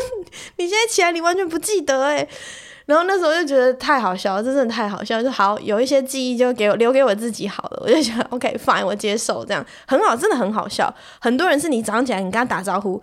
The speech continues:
那他就是会跟你打招呼，可是他的眼神就告诉你说：“你是谁？我，我，我跟你讲过什么话？然后怎么了吗？” <laughs> 对，他就那种脸，然后你会，会，他的那种反应会让你觉得很尴尬，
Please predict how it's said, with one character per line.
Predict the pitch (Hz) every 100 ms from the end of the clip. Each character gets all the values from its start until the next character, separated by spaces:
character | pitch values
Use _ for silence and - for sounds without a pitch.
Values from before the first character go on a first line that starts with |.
| - - -
那 | 226
他 | 220
就 | 254 262
是 | 269
会 | 262 277
跟 | 254 254
你 |
打 | 214 175
招 | 190
呼， | 208
可 | 202
是 | 214
他 | 277
的 | 262
眼 | 208 175
神 | 175 190
就 | 220 220
告 | 247
诉 | 202 226
你 | 185
说 | 180 190 196 - - - _ _ _ _
：“你 | 214
是 | 208
谁？ | 226 175 - - _ _ _ _
我， | - 214 202
我， | 214 208
我 | - 190
跟 | 190 233
你 |
讲 | 214 175
过 | 196
什 | 208 -
么 |
话？ | - - 202
然 | 185
后 | 180 190 190
怎 | 190
么 | 170 175
了 |
吗？” | 180 196 233 - - 254
<laughs> | 247 254
对， | 294 277 -
他 | -
就 | 339
那 | 349
种 | 320 262 269
脸， | 226 139 - - - -
然 | 269
后 | 320
你 | 330
会， | 349 330
会， | 330 359 302 - - -
他 | - 359
的 | 339
那 | 320
种 | 285 254
反 | 226 196
应 | 254
会 | 262
让 | 262 269
你 | 196
觉 | 190
得 | 208
很 | 185
尴 | 196
尬， | 214 202